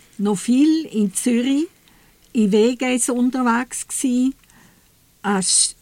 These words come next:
in der achtundsechziger Bewegungen mitgemischt und spannende Menschen kennengelernt.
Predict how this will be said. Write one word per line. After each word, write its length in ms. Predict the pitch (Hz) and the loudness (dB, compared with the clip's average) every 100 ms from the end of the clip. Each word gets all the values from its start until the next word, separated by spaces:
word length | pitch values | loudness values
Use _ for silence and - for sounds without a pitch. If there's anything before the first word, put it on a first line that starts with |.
| _ | _
in 140 | - 185 | -6 -4
der 180 | - 185 | -4 -4
achtundsechziger 920 | 226 - - 247 240 226 - - 233 | -6 -6 -10 -2 0 0 -6 -8 -6
Bewegungen 680 | 208 196 202 190 190 185 190 | -4 0 0 -2 -6 -6 -8
mitgemischt 840 | 220 226 - - 247 247 277 - - 247 - | -2 -2 -2 -4 0 2 0 -4 -4 -6 -4
und 200 | 196 185 | -4 -4
spannende 600 | - 220 208 226 240 269 | -6 -4 -2 0 0 0
Menschen 460 | 220 190 202 - 233 | -2 -2 -4 -4 -6
kennengelernt. 840 | - 196 190 208 - 185 175 185 | -8 -8 -6 -6 -8 -10 -8 -8